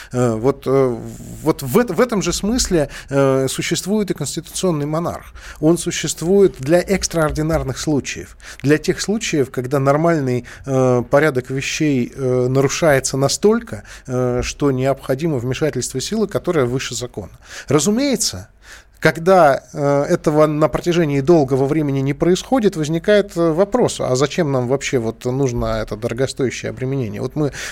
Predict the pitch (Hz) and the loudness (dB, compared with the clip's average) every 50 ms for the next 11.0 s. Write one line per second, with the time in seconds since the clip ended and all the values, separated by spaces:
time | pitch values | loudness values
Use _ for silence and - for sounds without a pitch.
0 | - - - 165 120 101 98 104 - - - 127 131 139 139 127 117 110 107 107 | -6 0 0 2 2 0 -4 -10 -10 -4 -2 0 0 0 0 0 -2 -4 -4 -4
1 | 110 120 123 120 110 113 123 - 143 120 110 113 120 - - 180 180 175 156 131 | -2 -2 0 0 0 -2 -2 0 -2 -2 0 -2 -4 -2 0 2 2 2 2 0
2 | 117 - - 123 - - 135 135 113 107 110 113 113 120 123 120 113 110 110 - | -2 -4 -8 -10 -10 -8 -6 -4 -4 -4 -6 -4 -4 -4 -2 -2 -4 -6 -6 -6
3 | - - 107 98 - - - 110 117 127 120 101 98 101 117 113 98 95 - - | -6 -4 -6 -6 -8 -8 -6 -2 0 0 0 -2 -4 -6 -8 -8 -8 -10 -12 -14
4 | - - - - - - 127 123 117 110 110 110 107 107 110 113 - - - - | -14 -14 -14 -14 -10 -4 -2 0 0 0 0 -2 -4 -6 -6 -6 -8 -10 -12 -6
5 | - 120 120 123 117 - - - - - - 127 120 117 120 139 139 120 - - | -2 2 2 2 2 0 -6 -14 -16 -8 -4 -2 -2 0 2 2 2 2 2 -2
6 | - - - 107 - 131 120 113 113 110 117 113 117 - - 147 135 127 110 101 | -8 -10 -10 -6 -4 -4 -2 -2 -4 -2 -2 -2 -2 0 0 2 2 2 0 -2
7 | 107 104 - - - 120 120 113 107 101 98 98 - 110 123 156 180 175 156 - | -6 -10 -6 -4 -2 0 0 0 -2 -4 -6 -8 -6 -4 -2 0 0 0 -2 -2
8 | - 131 123 123 127 127 127 120 113 107 98 120 131 135 - - 98 95 95 104 | -4 -4 -4 -2 -2 -2 -4 -4 -6 -6 -6 -6 -6 -6 -6 -10 -12 -10 -10 -10
9 | 104 107 - - 113 107 104 98 - - - 110 113 104 98 - - 104 - - | -10 -10 -10 -8 -8 -6 -8 -10 -8 -6 -4 -4 -4 -4 -4 -8 -10 -12 -12 -12
10 | 120 - - 104 98 - - - - 101 - - - 135 160 196 208 185 160 139 | -12 -12 -12 -12 -14 -14 -14 -14 -14 -12 -10 -8 -4 -2 0 0 0 0 -2 -6